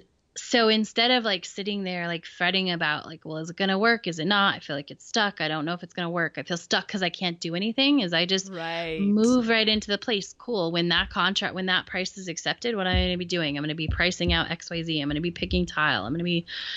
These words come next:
Speaker 1: doing this. And so that's what I go do. I just go do the things that I'm gonna be doing when I, when I know it's for sure, right?
Speaker 2: I love it.
Speaker 1: Yeah, instead of waiting, like, just go act as if it's already a done deal.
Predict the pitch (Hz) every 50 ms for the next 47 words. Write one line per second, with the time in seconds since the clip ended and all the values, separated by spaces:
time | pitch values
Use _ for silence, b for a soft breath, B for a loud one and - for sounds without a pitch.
0 | B B - 190 208 202 202 185 180 180 180 190 180 - - - - - - -
1 | - 190 190 185 175 - - - 190 180 180 175 175 170 170 170 b b b b
2 | _ - 156 147 160 - - 190 185 190 196 214 220 214 277 311 240 - 185 170
3 | 165 160 175 180 190 185 190 208 214 208 185 170 180 190 214 226 208 214 202 -
4 | 269 269 220 185 190 208 214 196 185 180 180 180 - - _ - - 175 180 196
5 | 202 208 202 202 190 202 185 - 233 247 226 208 202 190 185 180 190 185 175 -
6 | _ _ _ - 180 185 185 180 185 190 185 185 180 180 185 190 180 180 - -
7 | 202 196 - - - 294 - 120 - - 170 180 160 160 160 170 208 262 277 -
8 | - 160 - 175 185 175 170 165 160 156 - - _ _ 202 196 180 156 - -
9 | - - 190 185 - - 202 196 202 185 190 175 190 254 220 156 107 101 135 156
10 | 175 _ - 196 196 - _ - 185 190 214 220 202 - - _ _ _ - 175
11 | 185 - - - 214 196 196 247 294 285 214 175 - 190 190 196 202 202 208 202
12 | 208 208 185 175 190 190 214 226 208 233 285 269 156 - 170